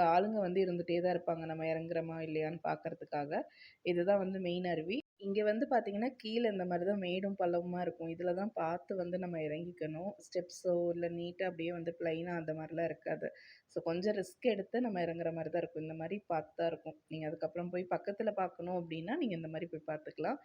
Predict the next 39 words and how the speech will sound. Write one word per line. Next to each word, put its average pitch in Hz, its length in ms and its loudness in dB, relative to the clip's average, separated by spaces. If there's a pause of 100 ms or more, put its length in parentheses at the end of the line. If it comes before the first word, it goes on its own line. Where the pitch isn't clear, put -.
(360)
இதுதான் 180 360 4
சைடுல 175 360 4
இருக்கிற 170 240 0
அந்த 170 240 -2
பாத்வே. 156 440 -2
இது 165 160 0
வழியா 160 280 2
தான் 185 160 4
நீங்க 160 200 0
போய் 185 240 2
மெயின் 165 260 0
அருவிய 160 360 0
பார்த்துக்க - 420 -6
முடியும். 151 320 -4 (500)
வெறும் 226 220 4
பார்க்க 190 300 2
தான் 208 180 4
முடியும். 196 380 0
அங்க 175 200 -2
எதுவுமே 180 380 2
நீங்க 180 200 -2
ஃபோட்டோ 233 320 2
ஷூட்ஸ் 226 300 0
எடுக்கிறதுனா 175 420 2
எடுக்கலாம். 156 360 -2
ரொம்ப 160 220 -2
சூப்பரா 165 380 0
இருக்கும் 156 260 -2
அந்த 156 140 -2
இடத்துல. 156 300 -4 (480)
திருப்பி 254 320 2
ரிட்டர்ன் 202 320 2
வரும்போது 170 480 2 (180)
நீங்க 185 280 0
குளிக்கிறதா 180 540 0
இருந்ததுன்னா, 165 460 -2
இந்த 269 180 -4
சைடுல 180 440 0
வந்துட்டு 165 380 -4